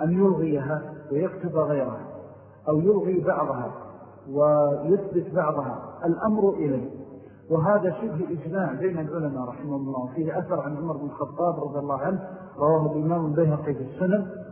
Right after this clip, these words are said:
أثبت فيه مشروعية الرجوع عن الوصية. الرجوع يكون بالقول ويكون بالفعل.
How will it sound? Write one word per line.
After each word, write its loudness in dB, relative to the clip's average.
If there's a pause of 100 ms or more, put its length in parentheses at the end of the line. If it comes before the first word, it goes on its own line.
(840)
أثبت 2
فيه 2
مشروعية 0 (400)
الرجوع 2
عن 2
الوصية. 0
الرجوع 4 (560)
يكون 2
بالقول 2 (200)
ويكون 4
بالفعل. -4